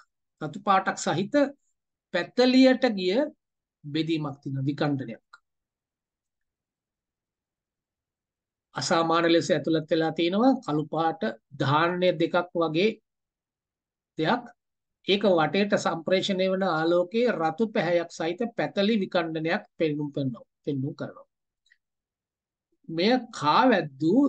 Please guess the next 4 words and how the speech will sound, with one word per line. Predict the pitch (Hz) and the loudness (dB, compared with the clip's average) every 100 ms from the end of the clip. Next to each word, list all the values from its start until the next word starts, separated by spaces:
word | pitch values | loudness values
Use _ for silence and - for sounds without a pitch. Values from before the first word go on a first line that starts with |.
| 277 165 | 0 -6
යුරයිනයිට් | 151 170 175 196 208 240 220 190 185 175 - - _ _ _ _ _ _ - | 0 0 2 2 2 2 0 0 0 -2 -6 -20 _ _ _ _ _ _ -14
සහිත | - 151 165 190 247 | -6 -4 -4 -2 -4
සර්කන් | - 185 180 131 - _ _ _ _ _ _ _ _ _ _ _ _ _ - | 2 4 4 -4 -8 _ _ _ _ _ _ _ _ _ _ _ _ _ -12
ස්පටිකයක්. | - 151 139 - | -6 -4 -6 -12